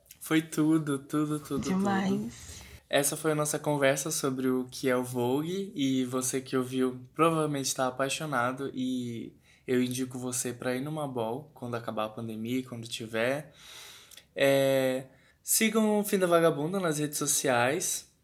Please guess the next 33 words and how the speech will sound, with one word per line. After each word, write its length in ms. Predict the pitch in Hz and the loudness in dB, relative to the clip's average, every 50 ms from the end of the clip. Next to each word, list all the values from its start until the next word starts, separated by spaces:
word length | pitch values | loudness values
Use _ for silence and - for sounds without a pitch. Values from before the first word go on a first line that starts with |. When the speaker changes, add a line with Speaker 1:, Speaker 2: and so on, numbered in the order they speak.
| _ _ _ _ _ _ - - | _ _ _ _ _ _ -12 -8
Speaker 1:
arroba 320 | - 131 131 131 127 131 127 | -4 -2 0 0 -2 -2 -4
Fim 140 | 127 139 | -4 -2
da 80 | 131 131 | -2 0
Vagabunda, 880 | 127 131 131 127 127 123 123 127 127 131 143 165 170 185 190 202 202 - - _ _ - | 2 2 2 2 0 0 0 -2 -2 -2 -2 -2 -2 -2 -2 -2 -4 -8 -14 _ _ -6
e, 440 | 156 156 156 156 156 156 156 151 151 | -4 -2 -2 0 0 2 2 2 0
meninos, 540 | 156 160 170 180 185 185 180 165 151 - - | 0 -2 -2 -4 -4 -4 -4 -2 -2 -2 -2
passem 640 | - 160 156 160 160 - 196 196 196 196 185 180 | 0 2 2 2 0 -2 -4 -4 -2 -2 0 0
o 100 | 180 170 | -2 -2
Instagram 420 | 165 160 160 - 151 143 143 139 143 | -4 -6 -4 -4 -4 -4 -4 -4 -6
de 100 | 139 139 | -4 -4
vocês 340 | 139 135 135 - 135 131 131 | -4 -4 -2 -2 -4 -4 -4
também. 280 | - 123 123 127 147 156 - - - - - - - - | -6 -6 -6 -6 -8 -10 -12 -16 -16 -18 -20 -16 -8 -4
Speaker 2:
Bom, 360 | - 214 208 208 208 202 196 196 - - - - | 0 0 0 0 0 -2 -4 -6 -10 -12 -4 0
meu 140 | 196 196 | 2 2
Instagram 560 | 190 196 214 - - 214 190 190 190 190 185 180 - - | 2 2 0 -2 -2 0 0 2 2 0 0 -2 0 0
é 80 | - 202 | 0 2
Natasha 640 | 208 214 214 208 - 208 196 214 - - 240 220 - - | 2 0 -2 -2 0 0 0 2 0 0 0 -2 0 0
Olubuzayo, 1120 | 208 220 262 285 285 269 262 247 240 226 220 240 196 190 185 175 180 196 220 233 226 - - - - | 2 2 2 2 0 -2 0 2 2 2 2 2 2 2 4 4 4 2 0 0 -2 -6 -8 -10 -4
e 260 | - 226 196 196 196 185 | 0 0 2 4 4 2
é 140 | 202 190 220 | 2 2 0
meio 280 | 233 - - 311 330 | 0 2 4 4 4
dificilzinho 840 | 311 302 302 - 311 285 - - - 226 226 214 220 202 196 202 202 | 4 4 2 0 -2 -2 -2 -2 -2 -2 0 0 2 2 2 2 2
de 80 | 208 | 0
escrever, 360 | - - - 220 208 - 202 | -2 -4 -2 -2 0 0 0
mas 100 | 202 202 | 0 0
é 40 | 190 | 0
exatamente 540 | 202 208 214 214 208 - 220 202 202 202 - | 0 0 0 -2 0 0 0 0 0 -2 -2
assim. 360 | 226 226 - - 180 170 208 - - - - - - - - - - | -4 -6 -4 -2 -2 -2 -2 -4 -8 -14 -14 -14 -14 -16 -12 -4 0
Olubuzayo 840 | - 202 220 226 214 226 202 202 214 226 190 196 220 226 233 254 254 | 0 2 2 2 2 2 2 2 4 4 4 4 6 4 4 2 2
com 280 | 247 - - 233 247 240 | 0 -2 0 2 2 2
Y 480 | 214 - - - - - - - - 101 | 2 0 0 0 2 2 2 2 2 0
no 100 | 110 208 | 0 -2
final. 380 | - - 120 120 - - - | 0 0 0 0 0 -2 -6